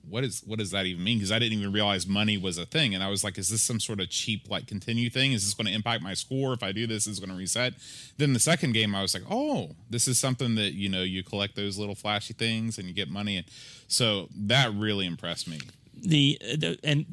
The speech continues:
Speaker 2: that's one thing that makes this game extra great is the fact that to do particularly well, you have to get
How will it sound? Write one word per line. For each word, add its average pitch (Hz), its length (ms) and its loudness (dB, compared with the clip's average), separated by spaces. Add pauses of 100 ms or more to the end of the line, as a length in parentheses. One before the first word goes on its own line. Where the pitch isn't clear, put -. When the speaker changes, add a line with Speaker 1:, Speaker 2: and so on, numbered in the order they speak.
Speaker 2:
that's - 400 4 (1300)
one 170 180 4
thing 185 140 6
that 131 100 6
makes 131 220 4
this 120 180 4
game 117 340 4 (400)
extra 123 380 2
great 101 400 2
is 107 180 0
the 104 160 2
fact 110 360 2
that 107 140 0 (680)
to - 80 -2
do 147 160 6
particularly 120 460 0
well, 113 420 6 (160)
you 113 120 -2
have 113 240 2
to 113 80 -2
get 107 260 0